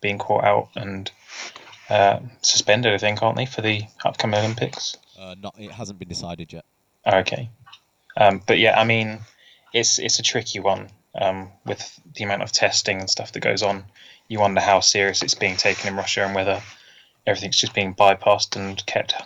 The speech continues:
Speaker 1: on the hush.
Speaker 2: So, I mean, really, I think I just wanted to mention the Sharapova thing because we've had, uh, a couple of questions about it on the various social media, so I thought we'd give it a mention. But just for those listeners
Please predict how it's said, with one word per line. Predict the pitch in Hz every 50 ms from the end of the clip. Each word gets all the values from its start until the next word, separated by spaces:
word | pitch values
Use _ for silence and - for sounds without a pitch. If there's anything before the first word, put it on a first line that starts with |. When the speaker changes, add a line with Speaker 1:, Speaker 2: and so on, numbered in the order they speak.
| - _
Speaker 1:
on | - - 110 107
the | 101
hush. | 95 107 104 101 - - - - - _ _ _ _ - _ _ _ _ _ _ _ _ _ _ _ _ _ _ _ _ _ _ _ _ _ _
Speaker 2:
So, | - 127
I | 110 120
mean, | 139 143 139 135 90 67 _ _ 123 127
really, | 139 151 139 127 123
I | 117
think | - - 143 139 127 - - - _ _ -
I | - 117
just | 110 143 135 -
wanted | 123 131 120 104
to | - 117
mention | 104 104 107 101 - - 98
the | 92
Sharapova | - - 95 95 92 - 107 98 95 -
thing | - 101 95
because | - - - 104 92 -
we've | 107 101 -
had, | 131 127 117 _ -
uh, | 95 98 92 73
a | 87
couple | - - 117 - - 104
of | 90 - _
questions | - 110 85 - - 101 92 95
about | 87 87 87
it | 87 82 -
on | - 87 85 82
the | 82
various | - 92 87 85 85 80 78
social | - 90 87 - - 82
media, | 85 85 82 87 82
so | - 92
I | 92
thought | - 110 95
we'd | - 90 -
give | - 95 85
it | 87
a | 85
mention. | 87 90 85 - - - 87 80 _ -
But | 104 101 - - - - - - - - - _ _ _ - -
just | 139 131 127 - -
for | 127
those | 113 107 117 117 113 107 95 - - _ _ _ _
listeners | 107 113 - - - 98 87 82 78 - -